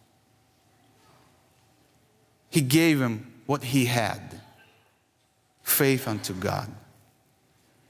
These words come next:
Faith to believe. Yes, he was willing. And he went out of his way to do what it takes. And note that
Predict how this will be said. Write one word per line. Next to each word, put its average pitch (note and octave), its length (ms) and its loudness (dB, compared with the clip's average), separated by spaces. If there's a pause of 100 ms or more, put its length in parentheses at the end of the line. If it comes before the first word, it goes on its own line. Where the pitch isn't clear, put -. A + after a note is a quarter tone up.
(1120)
Faith - 600 2 (120)
to - 120 -4
believe. G2+ 760 0 (1120)
Yes, - 560 2 (560)
he A#2+ 100 -6
was A2+ 240 0
willing. A#2 400 4 (960)
And B2+ 140 -2
he C#3+ 160 2
went C3+ 240 2
out C3 160 2
of A#2+ 200 -6
his A#2 240 -4
way A#2 360 2 (580)
to A#2+ 120 -6
do A2+ 300 4
what G#2+ 220 2
it G2+ 220 -2
takes. - 720 -6 (2250)
And B2+ 100 6
note F#3 240 6
that C#3+ 200 2